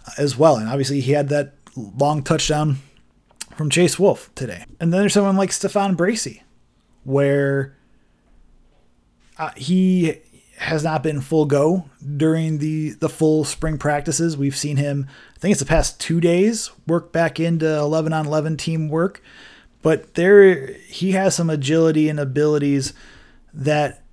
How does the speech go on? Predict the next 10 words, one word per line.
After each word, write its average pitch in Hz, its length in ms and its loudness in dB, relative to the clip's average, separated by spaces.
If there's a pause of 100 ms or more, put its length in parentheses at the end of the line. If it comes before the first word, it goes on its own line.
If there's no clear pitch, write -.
(960)
can 143 580 -4
stand 151 540 -2
out 143 440 2 (880)
and, 143 280 -2 (140)
it's, - 180 -6
again, 147 260 0
a 101 80 -10
complement 147 800 -2
this - 480 2 (580)
unit. 131 580 6